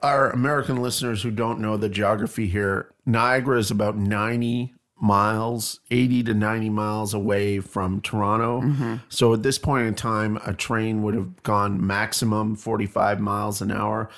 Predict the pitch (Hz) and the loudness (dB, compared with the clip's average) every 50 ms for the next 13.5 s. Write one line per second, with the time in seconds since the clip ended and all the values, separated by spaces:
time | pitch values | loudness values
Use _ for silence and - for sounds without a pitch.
0 | - - - _ - - 143 135 147 147 156 160 147 135 104 - - 147 123 101 | -20 -20 -14 _ -4 0 4 4 6 6 6 6 4 4 2 0 -2 -2 -2 -2
1 | 117 107 104 95 107 110 107 104 - - 147 131 113 107 107 104 104 101 95 - | -2 -2 -2 2 2 2 2 0 0 -2 2 4 4 4 4 2 0 -4 -6 -6
2 | - - 95 101 98 - - - 104 110 101 - - - - 117 107 98 101 92 | -8 -6 -4 -4 -4 -6 -8 -6 -4 -4 -4 -6 -8 -6 0 0 2 2 2 0
3 | 104 104 104 107 92 123 110 107 107 98 95 101 101 104 107 - - - - - | 0 -2 -2 -2 -2 -4 -4 -2 -2 -2 -2 0 0 -2 -2 -6 -10 -20 -20 -20
4 | - _ - 131 110 - 139 131 - - - 175 175 170 156 147 139 139 120 110 | -10 _ -2 0 2 2 2 2 0 2 4 6 6 6 6 4 2 2 2 2
5 | 113 127 127 117 104 98 110 107 98 - 110 107 107 104 - - - 107 101 98 | 2 2 2 2 0 0 0 0 0 0 2 2 2 0 0 -2 -2 -2 0 0
6 | 95 90 92 - - 104 - - - - - - - - - - - _ - 156 | -2 -2 -4 -4 -4 -4 -4 -6 -6 -8 -8 -8 -8 -12 -12 -14 -12 _ 0 2
7 | 165 180 190 202 196 185 185 175 156 151 147 143 139 143 143 135 131 120 120 131 | 2 4 4 2 0 0 0 0 0 0 0 -2 -2 -2 -2 -2 -2 -2 -4 -4
8 | - - - - - - _ - 147 147 151 156 156 151 151 147 139 131 131 127 | -4 -4 -4 -4 -4 -6 _ 0 2 2 2 2 2 2 2 2 2 2 2 2
9 | 120 120 117 113 113 110 104 101 98 92 95 98 104 - - 101 101 95 - - | 0 -2 -2 -4 -2 -2 -2 -2 -4 -6 -6 -10 -6 0 2 4 4 2 0 -4
10 | _ - 104 101 101 - 98 90 98 104 104 98 98 98 104 104 - - 101 95 | _ -4 -4 -2 -2 0 -2 0 0 -2 -2 0 0 0 0 -2 -2 -4 -4 -2
11 | - 143 147 143 151 151 156 156 156 156 147 143 143 139 139 135 131 131 - - | 0 2 2 2 2 2 2 0 0 -2 -2 0 0 0 0 0 -2 -4 -8 -14
12 | _ _ _ - 131 127 117 117 123 135 160 190 175 156 135 117 113 - - - | _ _ _ -4 -2 -2 0 0 0 0 0 0 0 0 -2 -2 0 -2 -2 -2
13 | 131 117 117 120 117 113 113 117 - - | -2 -2 -2 -2 -2 -2 -2 -4 -6 -8